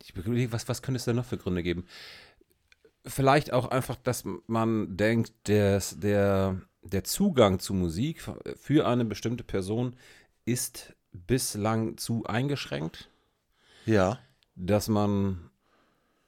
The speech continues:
Speaker 1: auch in so einer großmütig, großzügigen Geste quasi musikalische Türen öffnen möchte.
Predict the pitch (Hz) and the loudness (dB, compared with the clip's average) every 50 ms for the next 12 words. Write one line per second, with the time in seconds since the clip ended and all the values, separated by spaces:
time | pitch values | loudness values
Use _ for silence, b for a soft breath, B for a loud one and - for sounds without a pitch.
0 | - _ _ 104 107 117 123 127 120 123 120 107 98 104 101 98 95 95 85 82 | -20 _ _ -2 2 4 4 4 4 4 2 2 4 4 6 6 6 4 4 4
1 | 95 104 123 127 120 - - - 113 107 110 110 123 120 - 117 104 - - 113 | 4 6 6 6 4 0 0 2 4 6 6 6 4 2 0 -4 -6 -4 0 0
2 | 123 117 - - - - 104 101 104 104 98 90 98 107 107 - 110 98 - - | 0 0 -2 -4 -6 -4 -2 0 2 2 2 2 2 2 2 2 -2 -4 -2 0
3 | 98 98 92 92 95 98 98 101 101 98 98 - 104 104 104 104 98 98 - - | 0 0 2 2 0 0 0 0 0 -2 -2 0 0 2 2 2 0 -2 -6 -2
4 | - 131 131 110 - 123 - - 135 135 135 139 131 - - 180 196 208 | 2 2 2 2 2 -4 -4 -2 -2 -2 -2 -4 -6 -6 -6 -6 -6 -6